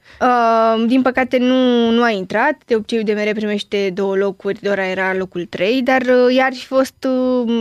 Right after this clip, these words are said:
i-ar fi fost cel mai aproape tânăr de o asemenea poziție. În continuare nu am avut niciun candidat care să se adreseze tinerilor și unul care să-i consulte în mod, în mod real. Majoritatea tineri-, majoritatea temelor care s-au adus în discuție au fost cele de ordin economic, cele de ordin social.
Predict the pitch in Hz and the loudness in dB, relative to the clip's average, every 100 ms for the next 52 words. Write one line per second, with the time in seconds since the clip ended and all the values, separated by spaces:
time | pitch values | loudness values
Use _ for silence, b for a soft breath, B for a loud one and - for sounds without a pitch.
0 | 226 226 254 247 - 262 - 269 247 269 | -2 0 0 0 0 0 0 -4 -2 0
1 | 254 240 254 254 247 - 240 196 220 190 | 0 0 -2 -2 -2 0 0 0 -2 -4
2 | 185 196 196 202 185 196 196 165 165 - | -4 -6 -8 -8 -8 -8 -8 -8 -14 -10
3 | - B B B - 240 254 262 262 269 | -8 B B B -2 0 2 2 2 2
4 | 269 277 262 240 254 262 247 254 233 220 | 4 4 2 2 2 2 2 0 2 0
5 | 220 240 240 220 - 214 208 196 233 226 | 0 0 -2 -2 -2 -2 -2 -4 -2 0
6 | 196 - 190 196 196 226 254 - 254 247 | 0 -2 -4 -2 0 0 0 0 0 2
7 | 254 247 247 226 - 226 233 226 240 240 | 2 0 -2 -2 -4 -2 -2 -2 -2 0
8 | 233 233 233 220 - 226 220 233 220 208 | 2 2 2 0 -2 0 2 2 2 2
9 | 214 202 165 123 202 B B B 226 233 | 2 0 -2 -6 -12 B B B -2 0
10 | 240 269 311 277 277 277 262 - 240 233 | 0 2 2 2 2 2 0 0 0 0
11 | 240 226 285 269 269 262 233 220 226 220 | 0 2 0 0 2 2 2 0 0 -2
12 | 240 208 202 226 220 190 220 226 - 220 | 0 0 0 0 0 -2 -2 -2 -2 -2
13 | 220 208 214 214 202 196 190 185 247 247 | 0 0 -2 -2 -6 -6 -6 -2 2 2
14 | 240 240 233 202 202 202 220 196 202 190 | 0 -2 -2 -2 0 -4 -4 -6 -6 -8
15 | - 196 220 254 | -6 -2 0 0